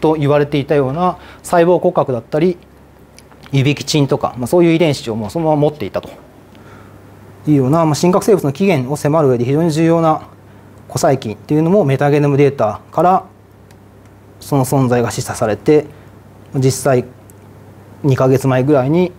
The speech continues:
日本の産総研とジャムステックのグループがそれらの菌を培養、単利培養して生態を記述することができたというような状況です。ですので、メタゲノムで解析自体は、まあ、知りたいことが何かによりますけれども、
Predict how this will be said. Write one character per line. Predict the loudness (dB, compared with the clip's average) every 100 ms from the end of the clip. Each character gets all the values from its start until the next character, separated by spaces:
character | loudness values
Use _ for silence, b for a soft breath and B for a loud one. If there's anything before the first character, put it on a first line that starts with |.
| -20 -20 -20 -20 -6
日 | -2
本 | 0
の | 0
産 | 0
総 | 0 0
研 | 0
と | -2
ジ | 0
ャ | 0
ム | -2
ス |
テ | -6
ッ |
ク | -6
の | -2
グ | 0
ル | -2
ー |
プ | -2 -6
が | -2 -2
そ | 0
れ |
ら | -2
の | -2
菌 | -2 0
を |
培 | 0 0 2 0
養、 | -2
単 | -2 0 2
利 |
培 | 2 2 0
養 | -4
し | -4
て | -4
生 | -2 -4
態 | -2
を | -4
記 | -2
述 | -4 -4
す |
る | -6
こ | -2
と |
が | 0
で | -2
き | -4
た | -8
と | -8
い | -10
う | -8
よ |
う | -4
な | -4 -4 -4
状 | -6
況 | -4 -8 -10
で | -12
す。 | -14 -16 B B B B B -4
で | -2
す | 2
の |
で、 | 2
メ | 2
タ | 2
ゲ |
ノ | 4
ム | 4
で | 2
解 | 2 0 2
析 | 0 -4
自 | -4
体 | 0 0 2
は、 | 0 0
ま | -2
あ、 |
知 | -4 0
り | 0
た | 2 2
い |
こ | 2
と | 0
が | 0
何 | 0 0
か | 0 -2 -2
に | -4
よ | 0
り | 2
ま | 0
す | -2
け | -6
れ | -6
ど | -4
も、 | -2 -2